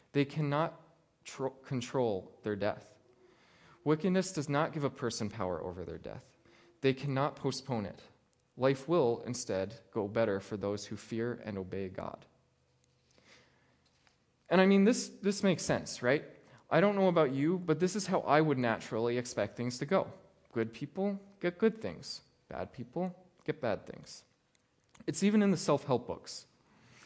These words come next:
If you vibrate at positive energies, to use their language again, then the universe will give you positive energy in return. If you vibrate at negative energies, then you get negativity in return.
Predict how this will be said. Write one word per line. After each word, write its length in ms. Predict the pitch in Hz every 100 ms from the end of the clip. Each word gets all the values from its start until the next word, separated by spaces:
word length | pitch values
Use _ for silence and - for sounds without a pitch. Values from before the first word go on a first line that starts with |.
| -
If 160 | 131 151
you 80 |
vibrate 480 | 139 120 131 156 196 -
at 100 | -
positive 420 | - 135 135 143
energies, 540 | 139 147 165 196 196 - -
to 120 | -
use 120 | 95 -
their 140 | 98
language 360 | 95 104 113 117
again, 300 | 104 131 160 - - - -
then 140 | 135 135
the 80 |
universe 580 | 147 185 185 190 196 -
will 100 | 165
give 140 | 151 143
you 100 | 143
positive 440 | - 135 139 147
energy 480 | 117 127 120 123 147 -
in 120 | 123 123
return. 360 | 131 180 151 - - _ _ _ - -
If 160 | -
you 80 | 143
vibrate 380 | 135 143 156 151
at 100 | 156
negative 380 | 131 127 135 135
energies, 580 | 151 156 190 208 - - -
then 180 | 127 135
you 80 | 147
get 320 | 165 170 -
negativity 760 | 156 147 151 175 156 - - 127 - -
in 100 | 92
return. 380 | 78 - -